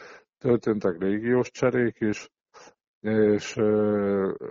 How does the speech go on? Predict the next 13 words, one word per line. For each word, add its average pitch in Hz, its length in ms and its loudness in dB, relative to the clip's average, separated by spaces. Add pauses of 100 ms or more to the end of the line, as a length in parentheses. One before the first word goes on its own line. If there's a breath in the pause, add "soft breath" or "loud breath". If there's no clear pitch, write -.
(120)
hullámzó 135 640 2
teljesítményt 120 840 -2
nyújtottak, 104 720 -4 (180)
ö, 98 260 -4 (200)
de, 104 480 0 (580)
ö, 101 280 0
oda 104 340 0
juthatna-, 92 520 -6
oda 107 280 -2
jutnak 98 560 -4
a 90 100 0
harmadik 95 600 0
helyre. 107 520 2